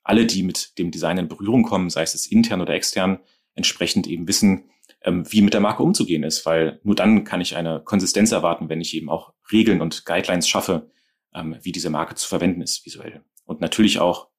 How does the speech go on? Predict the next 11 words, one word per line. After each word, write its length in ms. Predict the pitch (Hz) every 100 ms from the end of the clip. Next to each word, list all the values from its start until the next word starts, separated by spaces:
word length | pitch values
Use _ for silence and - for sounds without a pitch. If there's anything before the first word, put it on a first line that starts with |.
| _
darüber 360 | 104 90 80 76
hinaus, 420 | 76 85 113 -
also, 400 | 82 80 78 78 _ _ _ -
ähm, 200 | 80 78
Corporate 380 | - 95 -
Language 280 | - 98 104
ist 100 | -
natürlich 260 | 85 - -
auch 80 | 95
ein 120 | 101
Thema, 420 | - 107 104 104